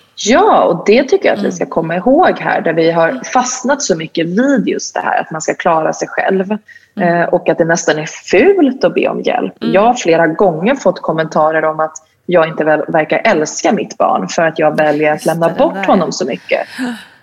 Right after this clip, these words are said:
Speaker 1: Och det är en
Speaker 2: Ja.
Speaker 1: helt absurd sak. Vad har min kärlek till Dante att göra med att jag lämnar bort? Snarare tvärtom.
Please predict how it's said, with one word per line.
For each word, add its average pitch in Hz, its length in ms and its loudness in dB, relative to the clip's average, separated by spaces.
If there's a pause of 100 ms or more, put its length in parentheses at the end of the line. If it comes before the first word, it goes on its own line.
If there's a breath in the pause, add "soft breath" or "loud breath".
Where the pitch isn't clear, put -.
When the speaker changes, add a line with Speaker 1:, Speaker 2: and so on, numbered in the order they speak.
(240 loud breath)
Speaker 1:
Och 190 140 2
det 175 60 4
är 214 60 6
en 262 60 2
Speaker 2:
Ja. 285 60 -2
Speaker 1:
helt 202 160 2
absurd 208 680 2
sak. - 400 -4 (460)
Vad 226 400 2
har 214 300 2
min 202 180 2
kärlek 214 680 0
till 196 120 2
Dante 190 440 0
att 285 100 -2
göra 170 300 2
med 170 120 -4
att 165 80 -6
jag 165 100 0
lämnar 170 240 0
bort? 285 300 0
Snarare 202 400 2
tvärtom. 190 720 -2